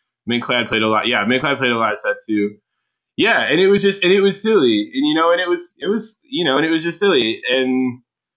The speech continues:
you know, and then we just sat in the <laughs> backyard and, like, drank some beer. I don't know. Yeah, it's actually, it's, it's, it's, it's interest-, it's, my memory of that night is actually, like, a little bit hazy, but, like, um, you know, it was, yeah, yeah, it was good. You know, it was good. It, it was just, like, I had just, I had never done it. You know, I,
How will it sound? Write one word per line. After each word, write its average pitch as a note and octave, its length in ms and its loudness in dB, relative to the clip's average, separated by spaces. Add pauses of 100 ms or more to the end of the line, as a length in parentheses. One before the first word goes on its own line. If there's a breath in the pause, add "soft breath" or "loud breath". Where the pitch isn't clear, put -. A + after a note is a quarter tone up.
(1000)
you B2 140 -4
know, D3 140 0
and D#3 80 0
then D#3 80 0
we E3 80 0
just - 160 -8
sat D3+ 200 -2
in D#3 60 -2
the D#3+ 60 -2
<laughs> A#2+ 120 -4
backyard E3+ 380 0
and, D3+ 120 -4
like, C#3+ 120 -2
drank D3 220 -4
some D#3 140 -6
beer. D#3+ 200 -2 (320 loud breath)
I D#3 60 2
don't F#3 140 2
know. D#3+ 180 4
Yeah, D3 260 2
it's C3+ 220 0
actually, F3+ 300 2
it's, E3 140 -4
it's, D#3+ 360 -6
it's, - 340 -8
it's C#3 220 -8
interest-, E3+ 340 -8
it's, - 420 -10 (380 soft breath)
my G3+ 80 -2
memory C4 320 2
of B3 80 0
that A3 120 2
night G3+ 160 0
is D#3 120 0
actually, D#3+ 280 -4
like, D3+ 140 -4
a C#3+ 40 -2
little C3+ 200 -2
bit A2 200 -4
hazy, F#2+ 360 -10
but, G#2 220 -6
like, A2 320 -2
um, G2 480 -2 (1200 soft breath)
you D#3+ 80 0
know, E3 80 4
it - 20 6
was, D#3+ 100 2 (720)
yeah, D3+ 320 2
yeah, E3+ 280 2
it D3+ 100 4
was A#3+ 160 0
good. A#3+ 220 2
You G#3+ 80 0
know, A#3 180 2
it B3 40 0
was B3+ 120 -4
good. D#4+ 120 -2
It, C4+ 220 0
it B3+ 60 2
was C#4 140 0
just, B3+ 120 -4
like, B3 120 -2
I B3 120 0
had B3+ 80 -4
just, A3 140 -14
I G#3 40 0
had G#3 100 -2
never G3+ 180 0
done G3 140 0
it. F3 80 -8
You F3+ 80 -4
know, E3 260 -2
I, D3+ 360 -2